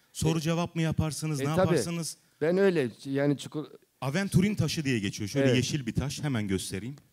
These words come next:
Speaker 2: Derslerimde, e, bir evvelki dersten veya o dersten soru soruyorum. Bilene çikolata dağıtıyorum. Burada da bunu dağıtacağız. Evet.
Speaker 1: Eyvallah.
Speaker 2: Bu
Speaker 1: Üç tane efendim.
Speaker 2: O zaman bu dersten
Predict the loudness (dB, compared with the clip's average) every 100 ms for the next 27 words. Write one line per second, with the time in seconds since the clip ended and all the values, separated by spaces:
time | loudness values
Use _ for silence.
0 | _ -4 -4 -2 2 2 2 -2 -8 _
1 | _ _ _ _ _ -10 -6 -6 -6 -4
2 | -6 -2 0 0 0 0 0 0 0 4
3 | 4 4 2 0 0 0 2 0 0 -2
4 | 0 0 -2 0 2 2 2 -2 -2 -2
5 | -4 -4 -4 -2 -2 0 -2 0 2 2
6 | 2 -4 -10 -12 -14 -20 -8 -4 -4 -4
7 | 4 6 8 4 4 4 4 2 0 0
8 | -2 -2 -4 -6 -6 0 4 4 2 2
9 | 0 0 -2 -2